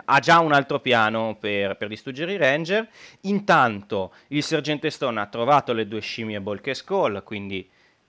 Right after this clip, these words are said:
sappiamo che c'è, eh, quindi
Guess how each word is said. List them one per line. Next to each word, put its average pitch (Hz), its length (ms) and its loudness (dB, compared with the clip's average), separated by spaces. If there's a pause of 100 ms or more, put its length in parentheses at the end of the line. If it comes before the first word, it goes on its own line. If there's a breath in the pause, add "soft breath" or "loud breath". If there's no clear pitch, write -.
(160)
sappiamo 98 640 -4
che 92 320 -12 (580)
c'è, 98 420 2
eh, 95 360 -4
quindi 95 460 -10